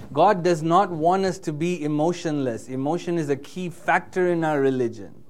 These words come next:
Don't kill it. Don't destroy it, right? But we have to remember, right,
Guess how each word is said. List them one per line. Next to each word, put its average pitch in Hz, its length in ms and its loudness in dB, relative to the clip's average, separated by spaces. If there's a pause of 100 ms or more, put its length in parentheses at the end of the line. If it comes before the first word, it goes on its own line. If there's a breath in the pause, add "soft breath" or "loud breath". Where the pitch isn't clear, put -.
(380 loud breath)
Don't 175 240 -2
kill 214 220 6
it. 127 400 0
Don't 175 220 2
destroy 196 440 2
it, 117 340 -4 (200)
right? 160 340 -2 (320 loud breath)
But 160 120 8
we 180 180 4
have 214 240 8
to 202 120 2
remember, 185 680 4 (320)
right, 135 300 -8